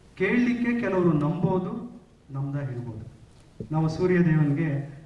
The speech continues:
"ಭಗವಂತ ಸೂರ್ಯ ನಿಂದು" ಅಂತ ನಮಸ್ಕಾರ ಮಾಡ್ತೀವಿ. ಕೆಲವರು ಗ್ರಹ ಹಾಗೆ ಅಂತ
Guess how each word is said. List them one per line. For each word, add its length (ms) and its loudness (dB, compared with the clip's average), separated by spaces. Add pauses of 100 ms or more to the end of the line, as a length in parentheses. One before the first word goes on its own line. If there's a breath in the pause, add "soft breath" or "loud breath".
(140)
"ಭಗವಂತ 480 0
ಸೂರ್ಯ 320 0 (280)
ನಿಂದು" 640 0
ಅಂತ 120 -6
ನಮಸ್ಕಾರ 440 -2
ಮಾಡ್ತೀವಿ. 640 -10
ಕೆಲವರು 400 -6
ಗ್ರಹ 300 2 (540)
ಹಾಗೆ 220 -8
ಅಂತ 140 -12